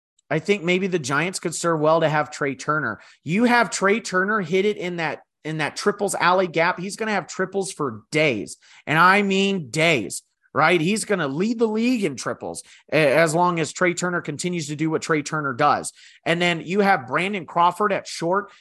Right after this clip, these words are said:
and Trea Turner at second. Your, your middle of the, your middle, your middle infield is set, right? Your middle infield is good. You don't gotta worry about the middle infield. Um, so Trea Turner to the Giants, I think, would be very interesting.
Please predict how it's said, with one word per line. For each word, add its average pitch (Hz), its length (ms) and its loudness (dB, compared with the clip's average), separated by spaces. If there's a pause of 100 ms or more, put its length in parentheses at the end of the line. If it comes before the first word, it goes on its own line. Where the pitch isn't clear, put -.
(100)
and 143 120 -8
Trea 185 300 0
Turner 185 400 0
at 151 140 -4
second. 202 460 -2 (260)
Your, 170 480 2
your 180 300 2
middle 185 400 2
of 165 100 2
the, 117 320 -6
your 170 240 0
middle, 190 480 0
your 160 240 -2
middle 175 340 0
infield 156 440 -4
is 117 160 -6
set, - 320 -2 (560)
right? 143 260 0
Your 165 100 -4
middle 170 220 2
infield 143 340 -4
is 101 100 -16
good. 151 240 2
You 123 80 -2
don't 190 140 -2
gotta 131 160 2
worry 170 200 4
about 123 180 -2
the - 60 -18
middle 117 180 -8
infield. 95 380 -8 (460)
Um, 127 460 4
so 127 260 0
Trea 254 280 4
Turner 269 280 4
to 226 100 0
the 185 80 -4
Giants, 143 500 0
I 123 80 -4
think, 123 200 -8
would 120 120 -8
be 123 120 -2
very 117 280 0
interesting. 107 540 -6